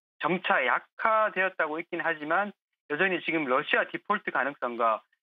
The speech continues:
이에 따른 파장에 대한 불확실성은 여전히 상존하고 있습니다. 어, 전일 한국 증시 같은 경우에는 중국, 홍콩 증시 급락이 영향을 좀 미쳤는데요.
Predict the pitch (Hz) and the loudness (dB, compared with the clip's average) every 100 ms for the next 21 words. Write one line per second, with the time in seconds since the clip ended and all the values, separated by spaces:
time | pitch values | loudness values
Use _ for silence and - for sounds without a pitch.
0 | _ 180 175 160 151 131 - 190 220 190 | _ 0 2 2 0 -2 -2 0 0 2
1 | 147 131 117 156 160 - 139 139 147 185 | 2 2 0 -2 -2 -6 -4 -4 0 0
2 | 196 196 127 120 143 120 165 170 180 165 | 0 -2 -2 -2 -4 -4 -2 0 0 0
3 | 202 160 - 104 95 101 95 _ _ _ | 0 -2 -4 -8 -2 -2 -2 _ _ _
4 | _ _ _ _ 135 135 180 208 208 180 | _ _ _ _ 0 2 0 2 0 0
5 | 220 220 220 196 196 180 190 185 175 170 | 0 -2 -4 0 0 0 -4 0 0 0
6 | 147 - 196 208 196 - _ _ 226 226 | -4 -4 -4 -2 -6 -8 _ _ -4 -2
7 | 247 233 208 190 165 131 139 151 160 160 | 0 0 0 -2 -2 -4 -4 -4 -2 0
8 | 156 143 113 131 156 135 127 123 156 156 | 0 0 -2 0 -2 -2 -4 -4 -4 -2
9 | 135 107 104 147 | -2 0 2 0